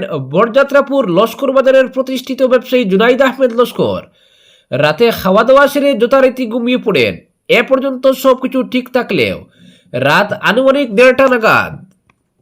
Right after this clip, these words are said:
গ্রিলের তালা এবং ঘরের দরজা ভেঙে জুনাইদের কক্ষে প্রবেশ করে একদল সশস্ত্র ডাকাত। মাংকি ক্যাপ আর কালো কাপড় মুখে ঢাকা ডাকাতরা জুনাইদের কক্ষে প্রবেশ করেই তাকে নিজেদের কবজায় নেওয়ার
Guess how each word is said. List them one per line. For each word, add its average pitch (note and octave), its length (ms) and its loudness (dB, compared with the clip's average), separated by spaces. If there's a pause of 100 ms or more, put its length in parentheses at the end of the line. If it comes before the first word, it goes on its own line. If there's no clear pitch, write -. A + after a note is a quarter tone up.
(640)
গ্রিলের G3 500 2
তালা C4+ 320 2
এবং C4 280 4
ঘরের B3+ 280 4 (100)
দরজা F#3+ 320 4
ভেঙে B3 360 4
জুনাইদের A3 520 2
কক্ষে C#4 340 -4
প্রবেশ C4 360 0
করে C4 220 2
একদল B3 420 0 (140)
সশস্ত্র C4 720 -2
ডাকাত। F#3+ 460 -2 (640)
মাংকি F#3 520 -2
ক্যাপ C4+ 340 2
আর A#3+ 200 0 (100)
কালো A#3 220 0
কাপড় C#4 340 0
মুখে C4 260 -4
ঢাকা A3+ 280 0 (340)
ডাকাতরা A#3 500 0
জুনাইদের A3 500 2
কক্ষে C#4 320 -2
প্রবেশ C4 360 0
করেই E3+ 340 0 (260)
তাকে A#3 320 0
নিজেদের F#3+ 460 -2
কবজায় B3+ 420 0
নেওয়ার C4 200 4